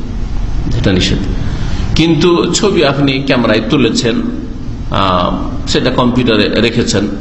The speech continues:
আহ, এইরকম ছবি, বাপের হোক আর মায়ের হোক আর দাদা দাদির হোক,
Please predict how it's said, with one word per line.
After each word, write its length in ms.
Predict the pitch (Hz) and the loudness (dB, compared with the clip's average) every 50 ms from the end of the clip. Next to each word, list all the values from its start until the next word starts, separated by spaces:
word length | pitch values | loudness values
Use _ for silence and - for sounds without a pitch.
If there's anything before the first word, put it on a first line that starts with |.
| - - - - - - - - - - - - - | -6 -6 -6 -6 -6 -6 -6 -6 -6 -6 -4 -2 -2
আহ, 500 | - 95 95 98 95 90 92 - - - | -2 0 0 0 0 0 -2 -2 -2 0
এইরকম 400 | 170 180 180 165 - - 123 117 | 0 2 2 2 2 2 0 0
ছবি, 320 | - - - 85 80 80 - - - - - - - - - - - - - - - - - - - | 0 0 -2 -2 -4 -4 -6 -6 -8 -8 -10 -10 -10 -10 -12 -12 -10 -10 -10 -10 -10 -10 -8 -6 -2
বাপের 340 | 175 156 - - 110 98 101 | -2 -2 0 0 0 0 0
হোক 140 | - - | 0 0
আর 100 | 127 123 | 0 0
মায়ের 280 | 120 120 120 107 104 104 | 2 2 2 2 2 2
হোক 120 | 107 104 | 0 0
আর 60 | 131 120 | 0 0
দাদা 260 | 104 117 110 107 95 | 0 0 0 -2 -2
দাদির 300 | 87 85 78 78 82 73 | -2 -4 -4 -6 -6 -6
হোক, 160 | 76 - - | -6 -6 -8